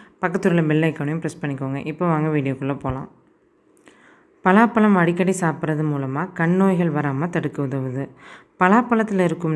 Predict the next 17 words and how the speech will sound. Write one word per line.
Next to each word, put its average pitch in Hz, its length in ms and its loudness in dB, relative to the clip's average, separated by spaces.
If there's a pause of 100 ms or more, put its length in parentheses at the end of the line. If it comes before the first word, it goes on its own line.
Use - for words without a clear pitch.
நார்ச்சத்து 156 560 -2 (220)
மலச்சிக்கல் 190 540 0
பிரச்சனை 160 380 -2
உள்ளவங்களுக்கு 143 560 -2 (120)
மலச்சிக்கல் 170 540 -2
பிரச்சனையை 147 420 -4 (160)
சரி 165 260 -2
செய்ய 151 300 -2
உதவுது. 135 380 -6 (500)
இது 202 180 4
மட்டும் 233 300 2
இல்லாம 151 300 -2 (100)
செரிமான 185 480 0
மண்டலத்தை 147 1120 -6
சீரா 185 260 0
வச்சுக்கவும் 165 480 -6
உதவி 139 220 -6